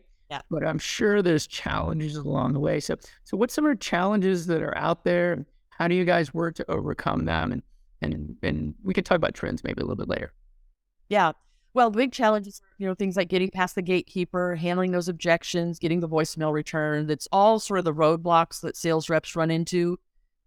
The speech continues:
Speaker 1: when they're making those calls and trying to book those appointments. So, um, a great tips in terms of gatekeepers, you can call, you know, before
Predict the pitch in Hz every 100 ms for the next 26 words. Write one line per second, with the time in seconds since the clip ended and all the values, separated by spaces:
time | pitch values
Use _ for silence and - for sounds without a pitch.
0 | _ 165 175 165 165 160 180 170 165 -
1 | 170 170 160 160 156 151 160 - 160 156
2 | - 160 113 170 - 185 160 156 _ _
3 | _ _ - 156 156 156 156 _ - _
4 | _ - 190 180 185 - - 180 - -
5 | 170 147 - 175 156 - 170 - 180 170
6 | 165 165 165 160 165 160 156 - _ _
7 | 170 147 156 185 170